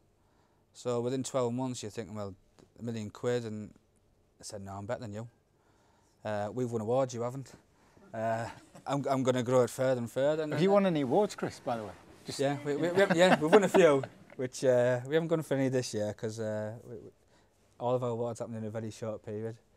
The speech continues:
Speaker 1: But, uh, no, for me, it's, I'm enjoying it. Um,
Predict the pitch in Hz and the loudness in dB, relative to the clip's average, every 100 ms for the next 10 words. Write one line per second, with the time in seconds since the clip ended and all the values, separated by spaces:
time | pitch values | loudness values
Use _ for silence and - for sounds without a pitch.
0 | _ _ _ _ _ _ _ 127 127 127 | _ _ _ _ _ _ _ -6 -4 -4
1 | 131 139 - _ _ - 175 214 202 165 | -6 -8 -14 _ _ -10 -2 0 0 -2
2 | 180 180 - - - - _ _ _ - | -2 -4 -6 -12 -16 -20 _ _ _ -6
3 | 139 160 127 127 156 180 - _ _ _ | -2 0 2 2 2 -2 -10 _ _ _
4 | _ 113 113 113 113 107 | _ -4 -2 -2 -4 -6